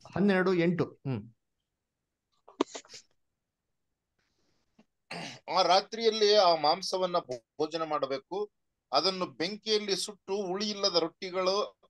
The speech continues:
Speaker 2: ಮತ್ತು ಕಹಿಯಾದ ಪಲ್ಯಗಳ ಸಂಗಡ ಊಟ ಮಾಡಬೇಕು."
Speaker 1: ನೋಡ್ರ, ಸುಟ್ಟಿ ಕಹಿಯಾದ ಪಲ್ಯಗಳ ಜೊತೆ ಏನ್ ಮಾಡಿ ಊಟ ಮಾಡ್ಬೇಕಂತೆ. ಇವಾಗ ಕಬಾಬ್ ಗಿಬಾಬ್ ತಿನ್ಬೇಕಾದ್ರೆ ಜೊತೆಗೆ ಈರುಳ್ಳಿ ಎಲ್ಲ ಇಟ್ಕೊತಿರೋದು, ಪುದೀನ ಎಲ್ಲ ಏನಕ್ಕೆ? ಇನ್ನೊಂದ್ ಸ್ವಲ್ಪ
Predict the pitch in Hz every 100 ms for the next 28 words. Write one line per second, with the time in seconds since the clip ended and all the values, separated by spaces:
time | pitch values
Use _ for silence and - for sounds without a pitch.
0 | 135 156 - 175 - 165 160 _ _ _
1 | - - _ - _ _ _ 185 190 190
2 | 185 - 156 170 180 175 165 - 156 160
3 | 160 147 147 156 147 143 139 131 127 -
4 | 156 123 - _ 131 123 117 123 120 107
5 | 107 123 - 196 202 - 247 196 113 -
6 | _ _ _ 143 170 196 202 156 175 190
7 | 185 175 175 165 147 156 151 131 120 110
8 | 104 - _ - - 135 139 143 147 160
9 | 156 151 151 147 147 135 120 123 135 135
10 | 143 139 127 104 107 127 131 143 127 117
11 | 107 131 131 135 113 147 156 107 95 -
12 | _ _ _ 156 262 277 277 269